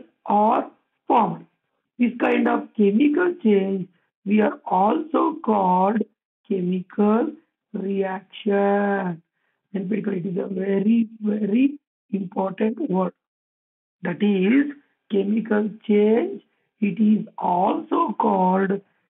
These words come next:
chemical reaction. ಈಗ ನಾವು we can observe so many chemical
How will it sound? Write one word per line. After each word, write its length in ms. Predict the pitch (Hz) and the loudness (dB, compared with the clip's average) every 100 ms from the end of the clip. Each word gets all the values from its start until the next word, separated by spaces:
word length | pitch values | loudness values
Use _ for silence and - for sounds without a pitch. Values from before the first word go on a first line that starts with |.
| _ - | _ -4
chemical 720 | 190 175 185 185 208 214 339 403 - _ _ - | -2 -2 -4 -4 0 2 2 -2 -4 _ _ -8
reaction. 1200 | 190 185 196 196 196 196 - - 214 214 214 196 160 - _ _ _ _ _ _ _ _ _ _ _ _ _ _ _ _ | -4 -2 0 0 -2 -6 -10 -4 0 2 0 -2 -4 -14 _ _ _ _ _ _ _ _ _ _ _ _ _ _ _ _
ಈಗ 120 | - 208 | 0 2
ನಾವು 240 | 208 208 208 208 | 4 4 2 2
we 120 | 208 | 0
can 200 | - 277 - | -2 -8 -6
observe 720 | 196 185 180 226 208 202 214 220 - _ _ | -4 -2 0 2 2 0 -2 -6 -16 _ _
so 200 | - 208 196 208 | -6 0 2 2
many 360 | 214 226 226 240 277 - _ _ - | 2 2 2 2 -2 -6 _ _ -2
chemical 580 | 196 196 208 - 233 | 0 0 -2 0 -2